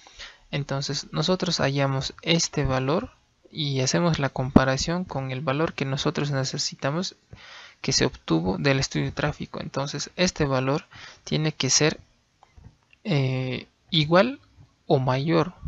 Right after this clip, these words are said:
pues si este valor es menor, n-, la carpeta asfáltica no va a cumplir con las exigencias para el diseño.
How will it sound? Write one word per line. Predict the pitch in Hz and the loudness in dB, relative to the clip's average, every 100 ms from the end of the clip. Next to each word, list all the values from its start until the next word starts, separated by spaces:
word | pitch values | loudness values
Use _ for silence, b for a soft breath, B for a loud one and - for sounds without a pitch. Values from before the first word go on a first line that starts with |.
| - - - | -14 -18 -2
pues | 135 127 | 2 2
si | - 151 | 4 2
este | 156 143 | 2 2
valor | 135 143 143 | 2 2 0
es | - | -2
menor, | 135 135 156 - | -4 -2 -2 -4
n-, | 156 151 156 156 143 139 143 | -10 -8 -6 -6 -4 -4 0
la | 139 | 0
carpeta | - 139 - 147 139 | 0 0 0 -2 -4
asfáltica | - 139 165 156 180 202 B B B B B 156 | -2 -4 -4 -6 -6 -8 B B B B B -4
no | 180 | -2
va | 185 | -2
a | |
cumplir | - 135 131 139 - | -4 -6 -4 -4 -4
con | 123 127 | -6 -4
las | 127 135 | -6 -6
exigencias | - 139 - 135 139 135 | -6 -6 -4 -4 -4 -6
para | - 131 127 | -2 0 0
el | 127 | -4
diseño. | - - 131 - | 0 2 2 -2